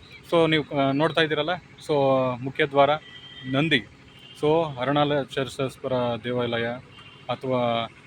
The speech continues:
ಆ, ಇದು ಉಮಾಮಹೇಶ್ವರ ದೇವಾಲಯ, ಆ, ಮತ್ತು ಭೋಗನಂದೀಶ್ವರ ದೇವಾಲಯ ತುಂಬ ಫೇಮಸ್ಸು. So, ನೀವು ಈ ದೇವಸ್ಥಾನ ಹಿಂದ್ಗಡೆ ಒಂದು ಬೆಟ್ಟ ಕಾಣಿಸುತ್ತೆ ನೋಡ್ರಿ. ಈ ದೇವಸ್ಥಾನದ ಹಿಂದ್ಗಡೆ ಸ್ವಲ್ಪ, ಆ, ಬೆಟ್ಟ ಥರ ಕಾಣಿಸುತ್ತೆ, ಅದೇ ನಂದಿ ಬೆಟ್ಟ. ತುಂಬ ಚೆನ್ನಾಗಿರುತ್ತೆ. So, ಯಾರೇ ಈ ಒಂದು, ಆ, ವಿಡಿಯೋ ನೋಡಿದಾಗ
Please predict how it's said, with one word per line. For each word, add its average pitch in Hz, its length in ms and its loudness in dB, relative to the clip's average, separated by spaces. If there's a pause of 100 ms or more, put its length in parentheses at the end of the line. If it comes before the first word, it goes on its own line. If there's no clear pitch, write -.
(160)
ಆ, 123 80 -8
ಇದು 123 360 -6
ಉಮಾಮಹೇಶ್ವರ 135 840 2
ದೇವಾಲಯ, 117 440 -4
ಆ, - 640 -12
ಮತ್ತು 135 520 -2
ಭೋಗನಂದೀಶ್ವರ 165 720 2
ದೇವಾಲಯ 120 440 -2 (240)
ತುಂಬ 185 220 4
ಫೇಮಸ್ಸು. 151 500 -2 (400)
So, 175 120 4
ನೀವು 175 500 2
ಈ 170 160 4
ದೇವಸ್ಥಾನ 208 480 4
ಹಿಂದ್ಗಡೆ 185 300 0
ಒಂದು 160 160 -2
ಬೆಟ್ಟ 135 180 0
ಕಾಣಿಸುತ್ತೆ 139 420 -2
ನೋಡ್ರಿ. 101 280 -18 (540)
ಈ 139 40 0
ದೇವಸ್ಥಾನದ 185 600 2
ಹಿಂದ್ಗಡೆ 165 380 0
ಸ್ವಲ್ಪ, 139 240 -4
ಆ, 120 800 -4 (100)
ಬೆಟ್ಟ 139 140 0
ಥರ 165 220 2
ಕಾಣಿಸುತ್ತೆ, 110 440 -10
ಅದೇ 143 180 -2
ನಂದಿ 139 260 0
ಬೆಟ್ಟ. 113 220 -8 (460)
ತುಂಬ 170 180 4
ಚೆನ್ನಾಗಿರುತ್ತೆ. 151 520 -2 (360)
So, 123 140 -2
ಯಾರೇ 202 380 6
ಈ 202 40 0
ಒಂದು, 151 600 0
ಆ, 120 180 -2
ವಿಡಿಯೋ 151 260 -2
ನೋಡಿದಾಗ 170 460 2